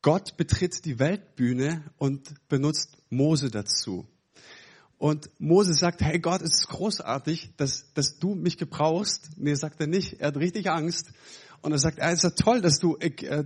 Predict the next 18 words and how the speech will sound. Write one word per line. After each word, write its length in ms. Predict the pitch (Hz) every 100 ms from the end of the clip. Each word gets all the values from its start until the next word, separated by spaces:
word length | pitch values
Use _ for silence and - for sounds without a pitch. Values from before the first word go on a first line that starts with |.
| 143
mein 200 | 151 151
Volk 460 | 139 - 214 247 -
jetzt 300 | 139 - 135
oder 200 | 139 135 -
Israel 720 | 196 - 151 143 127 151 185
aus 320 | 98 123 147
Ägypten 480 | - 139 240 240 196
herausführen 580 | 143 135 143 - 156 131
möchtest, 480 | 123 - 160 143 -
aber 180 | 151
was 160 | 156 160
soll 120 | 170
ich 100 | 175
überhaupt 300 | 175 175 151
sagen, 340 | - 170 196 175
wer 100 | 170
du 120 | 160
bist?" 420 | 240 254 - -